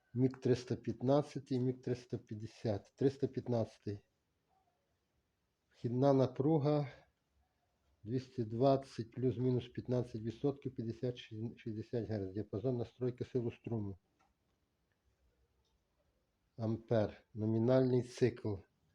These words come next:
Шістдесят відсотків. Ефективність вісімдесят п'ять. Коефіцієнт потужності нуль сімдесят три. Клас захисту ай пі двадцять один ес, клас ізоляції F.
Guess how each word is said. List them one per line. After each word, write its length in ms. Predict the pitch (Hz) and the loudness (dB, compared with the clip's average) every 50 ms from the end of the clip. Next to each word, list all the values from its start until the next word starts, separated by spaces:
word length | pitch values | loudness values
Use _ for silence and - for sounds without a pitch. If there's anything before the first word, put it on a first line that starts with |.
| _ _ _ _ _ _ _ _ | _ _ _ _ _ _ _ _
Шістдесят 600 | - - - 107 107 113 110 - - 123 117 107 | -16 -12 -10 -6 -6 -6 -4 -2 -2 -2 -2 -2
відсотків. 640 | 110 113 110 - - 131 120 - - - - 110 110 | -4 -6 -8 -4 -4 -2 -2 -2 -4 -6 -4 -4 -4
Ефективність 640 | 107 - - 110 - - 135 131 123 120 107 98 113 | -4 -4 -6 -8 -4 0 0 2 2 2 0 -2 -4
вісімдесят 720 | 110 - - 120 117 113 113 113 - 135 120 - - _ _ _ | -6 -6 -4 -4 -2 -2 -2 -2 -2 -2 -4 -4 -6 _ _ _
п'ять. 440 | 120 117 113 107 98 - - _ _ _ _ _ _ _ _ _ _ _ _ _ _ _ _ _ _ _ - | 0 2 2 2 0 -2 -8 _ _ _ _ _ _ _ _ _ _ _ _ _ _ _ _ _ _ _ -8
Коефіцієнт 580 | - 117 - - 110 - - 139 135 127 - - | -8 -6 -6 -6 -6 0 4 4 4 4 2 0
потужності 560 | 131 131 - 131 120 107 113 110 - - 117 | -4 -2 0 0 0 2 0 -2 -2 -2 0
нуль 200 | 117 123 120 117 | 0 0 0 0
сімдесят 680 | - - 127 123 117 117 117 - - 127 113 - - - | 0 -2 -2 0 0 -2 -4 -4 -4 -4 -4 -4 -4 -6
три. 340 | - 110 113 113 104 87 - _ _ _ _ _ _ _ _ - | -4 -2 0 -2 -2 -4 -8 _ _ _ _ _ _ _ _ -8
Клас 380 | - 120 123 123 117 104 95 | -2 0 2 2 2 0 0
захисту 680 | 107 127 120 110 - - 117 - - - - - 107 104 - _ _ _ _ _ _ _ _ _ _ _ _ _ _ _ _ _ _ _ _ _ _ _ _ - | 0 2 2 2 0 -2 -8 -10 -10 -12 -12 -10 -10 -10 -12 _ _ _ _ _ _ _ _ _ _ _ _ _ _ _ _ _ _ _ _ _ _ _ _ -14
ай 160 | 113 107 110 | -10 -10 -8
пі 180 | 104 - 127 120 | -6 -4 -4 -4
двадцять 400 | 107 110 117 117 110 113 - - | 0 2 2 2 2 0 -2 -4
один 340 | 113 107 107 117 110 107 120 | -4 -2 0 0 0 0 0
ес, 400 | 131 139 143 135 131 - - - | 0 2 2 0 0 -4 -10 -12
клас 400 | - - 120 120 127 123 - 113 | -6 -2 2 2 2 2 2 0
ізоляції 800 | 110 107 113 117 110 123 127 135 131 - - 127 120 123 104 120 | -2 -2 0 0 2 2 2 2 2 0 -2 -2 -2 -2 -2 -2
F. 180 | 110 104 104 | -2 -2 -2